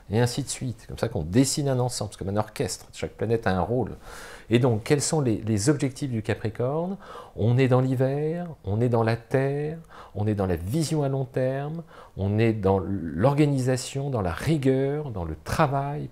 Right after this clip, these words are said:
Pourquoi la rigueur et le travail ? Parce que deux planètes sont naturellement heureuses chez vous.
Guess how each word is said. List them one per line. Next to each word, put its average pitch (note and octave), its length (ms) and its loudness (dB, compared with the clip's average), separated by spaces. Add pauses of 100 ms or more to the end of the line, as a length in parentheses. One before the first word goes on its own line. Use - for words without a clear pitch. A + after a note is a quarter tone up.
Pourquoi D3 560 -2
la G#2+ 80 0
rigueur G#2+ 380 -2
et G2+ 40 0
le G2+ 80 -8
travail ? B2 640 -4 (400)
Parce A2+ 200 0
que B2+ 100 0
deux A2 340 2
planètes C3+ 460 -2
sont B2+ 140 -2
naturellement A2+ 520 2
heureuses A#2 320 2
chez - 240 -4
vous. G#2 240 -4